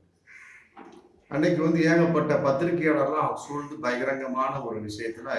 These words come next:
ஈடுபட்டாங்க. ஏன் குறிப்பிட்ட சில, அஹ், சம்பந்தப்பட்டவங்களாம் வந்து பறக்கும் கேமராக்களை பறக்க விட்டு உள்ள என்ன நடக்குது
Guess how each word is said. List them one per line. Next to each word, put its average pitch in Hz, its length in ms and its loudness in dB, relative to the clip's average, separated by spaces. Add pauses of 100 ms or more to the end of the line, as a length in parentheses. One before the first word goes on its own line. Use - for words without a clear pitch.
ஈடுபட்டாங்க. 98 680 -10 (540)
ஏன் 165 260 2
குறிப்பிட்ட 165 420 2
சில, 151 220 0 (1000)
அஹ், 139 400 6
சம்பந்தப்பட்டவங்களாம் 139 1080 2
வந்து - 140 -2
பறக்கும் 156 600 -2
கேமராக்களை 165 720 2
பறக்க 151 340 0
விட்டு - 360 -6
உள்ள 175 180 -4
என்ன 165 320 0
நடக்குது 135 640 0